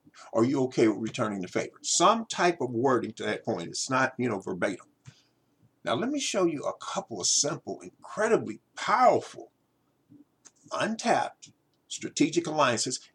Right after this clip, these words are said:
And ladies and gentlemen, here's the key to what you're gonna learn from Mister Marketing, Mark Newsom. If you can only think linearly, in other words, you see the trees, but you don't see the forest,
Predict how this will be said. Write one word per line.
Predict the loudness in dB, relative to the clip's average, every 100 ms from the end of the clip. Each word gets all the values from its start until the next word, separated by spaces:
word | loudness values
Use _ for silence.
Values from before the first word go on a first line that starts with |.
| -6
And | -2
ladies | 2 2 2 -2
and | 0
gentlemen, | 0 -2 -4 -10
here's | -4 0 0 -2 -6
the | -10
key | -12 -6 -6 -6 _ _
to | -8
what | -2 -2 -2
you're | -6
gonna | -4 -6 -4
learn | -4 -4
from | -8 -8
Mister | -6 -6
Marketing, | -4 -4 -6 -12
Mark | -10 -12 -12
Newsom. | -14 -16 -16 _ _ _ _ _ _ _ _ 2
If | 2 2 -6
you | -4 -2 -2
can | -2 -2 -2 -6
only | -2 0 0 0 -4 -4 -6 -6 -10 -2
think | 2 2 2 -4 -20 -20 _
linearly, | -6 0 4 4 6 4 2 0 -10 -18 _ _ _ _ _
in | 0 2
other | 2
words, | 2 -2 -4 -12 _ -20 _ _ _ _
you | -2 2
see | 4 4
the | 4
trees, | 4 4 4 2
but | 0 -2
you | 0
don't | 0 2
see | 0
the | 0
forest, | -2 2 4 4 2 -4 -12